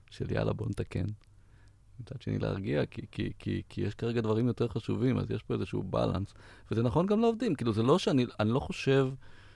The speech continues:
שהעובדים לא יודעים, אה, או לא רוצים להגיד מה רע. הם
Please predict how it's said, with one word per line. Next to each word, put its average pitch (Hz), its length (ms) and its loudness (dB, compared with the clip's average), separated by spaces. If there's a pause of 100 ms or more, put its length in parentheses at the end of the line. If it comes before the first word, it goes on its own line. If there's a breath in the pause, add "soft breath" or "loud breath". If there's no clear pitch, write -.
(300 soft breath)
שהעובדים 104 1000 2
לא 113 140 8
יודעים, 107 420 2
אה, 101 280 2
או - 180 0
לא 104 100 4
רוצים 107 240 -2
להגיד 98 240 -2
מה 95 120 0
רע. 92 220 -4 (360)
הם 101 80 0